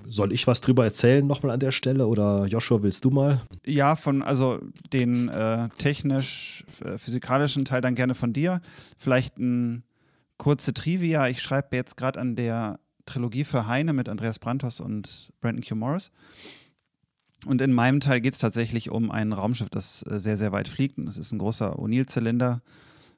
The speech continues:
Speaker 2: wo, äh, hunderttausend Leute in Kryostar sind. Ich, ich spoilere jetzt nicht zu viel,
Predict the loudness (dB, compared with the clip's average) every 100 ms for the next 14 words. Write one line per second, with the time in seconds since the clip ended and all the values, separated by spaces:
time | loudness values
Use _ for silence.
0 | _ -4 2 4 4 2 0 2 0 0
1 | 0 2 2 0 0 -2 -6 -12 -16 _
2 | _ -2 -2 -2 -4 -2 -4 -6 -14 _
3 | _ _ _ _ _ -4 -2 0 2 2
4 | 4 0 -2 -6 -8 -4 2 2 2 0
5 | -4 -4 -6 -4 0 0 -2